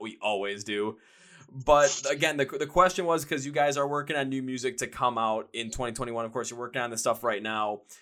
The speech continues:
With the plethora of new music that we're expecting in twenty twenty-one due to every single artist being locked down due to the co-, covid pandemic,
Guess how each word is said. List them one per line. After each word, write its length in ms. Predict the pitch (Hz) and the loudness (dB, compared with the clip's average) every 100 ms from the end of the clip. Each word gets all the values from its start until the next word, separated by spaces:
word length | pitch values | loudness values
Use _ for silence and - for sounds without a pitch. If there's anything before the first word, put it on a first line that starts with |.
| - - | -20 -10
With 400 | 110 135 202 - | 0 2 2 0
the 140 | 170 175 | -12 -10
plethora 560 | 143 147 151 170 165 | 0 4 4 4 6
of 260 | 160 135 135 | 6 4 0
new 80 | 143 | -6
music 240 | 139 143 | -8 -4
that 100 | 143 | -2
we're 160 | 127 135 | 0 -2
expecting 520 | 117 - - 123 139 | 0 -2 0 -2 -2
in 100 | 131 | -6
twenty 220 | - 143 | -6 -6
twenty-one 360 | 139 147 147 139 | -6 -6 -4 -6
due 200 | 117 127 | -4 -8
to 220 | 131 135 - | -6 -6 -2
every 240 | 120 127 | -2 -2
single 240 | 117 135 113 | -6 -2 0
artist 240 | 120 113 | -2 -4
being 140 | 127 | -4
locked 280 | 110 110 113 | -2 0 -2
down 240 | 127 113 110 | -4 -4 -4
due 80 | 120 | -8
to 40 | |
the 80 | 107 | -8
co-, 300 | - 110 - _ - | -6 -6 -6 _ -8
covid 240 | 127 135 | -6 0
pandemic, 500 | 156 143 147 156 - | 0 2 2 0 -6